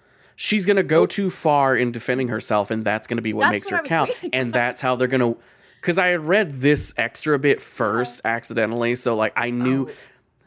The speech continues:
Speaker 1: she basically gets jumped by some assholes, and then she has the, like,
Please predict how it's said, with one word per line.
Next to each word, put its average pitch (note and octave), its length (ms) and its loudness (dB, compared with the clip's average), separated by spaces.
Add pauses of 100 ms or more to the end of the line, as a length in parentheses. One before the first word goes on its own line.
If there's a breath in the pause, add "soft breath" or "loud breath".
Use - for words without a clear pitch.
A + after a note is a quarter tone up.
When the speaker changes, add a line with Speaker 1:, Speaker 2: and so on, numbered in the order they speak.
(100)
Speaker 1:
she - 160 -4
basically D4 440 2
gets - 240 -2
jumped C#3 380 0
by D3+ 160 0
some C3 260 -2
assholes, A2 760 -2
and B2 160 0
then C3+ 80 0
she C3 180 -2
has C3 240 -2
the, C3 140 0
like, A#2 340 0